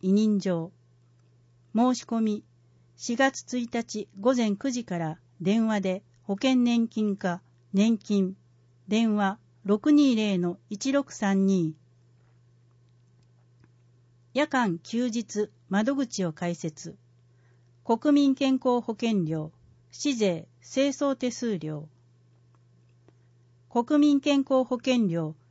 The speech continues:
市税、清掃手数料を納めていない人は、至急、最寄りの金融機関で納めてください。また、平日に銀行へ行くことができない人や、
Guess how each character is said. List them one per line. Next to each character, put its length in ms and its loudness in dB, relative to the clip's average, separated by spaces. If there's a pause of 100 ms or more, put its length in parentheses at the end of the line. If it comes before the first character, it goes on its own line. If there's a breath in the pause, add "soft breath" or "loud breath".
(120)
市 240 -4
税、 300 -2 (120)
清 260 -2
掃 260 -2
手 160 -6
数 260 -2
料 260 0
を 220 -4 (100)
納 240 0
め 120 0
て 100 -6
い 100 -2
な 160 0
い 80 -2
人 220 -6
は、 220 -6 (340 soft breath)
至 180 -14
急、 320 -2 (300)
最 140 2
寄 120 4
り 120 2
の 120 2
金 260 2
融 180 2
機 120 -20
関 260 -2
で 200 -4 (100)
納 220 -2
め 80 -2
て 100 -6
く 100 -10
だ 140 -4
さ 180 -6
い。 80 -8 (960)
ま 120 -4
た、 240 -2 (300 soft breath)
平 200 0
日 320 -2
に 260 0 (100)
銀 260 2
行 260 -2
へ 160 2
行 120 -8
く 60 -20
こ 140 -4
と 100 -2
が 140 -2
で 120 -2
き 140 -2
な 140 2
い 80 0
人 200 -6
や、 240 -4